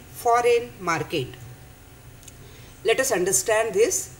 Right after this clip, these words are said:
It can be expressed as R is equal to P upon P square, where R is, uh,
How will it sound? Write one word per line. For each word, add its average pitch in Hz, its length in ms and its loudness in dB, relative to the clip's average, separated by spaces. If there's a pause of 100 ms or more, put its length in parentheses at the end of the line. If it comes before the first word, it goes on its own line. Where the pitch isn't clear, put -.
(160)
It - 180 -6
can 262 240 2
be 285 160 2
expressed 277 600 0
as 214 360 0
R 226 300 2
is 262 180 -4
equal 262 280 -4
to 277 160 -8
P 254 320 -6
upon 226 460 -2 (140)
P 214 200 -6
square, - 380 -2 (1400)
where 262 440 2
R 226 340 2 (100)
is, 226 420 -4 (400)
uh, 190 240 0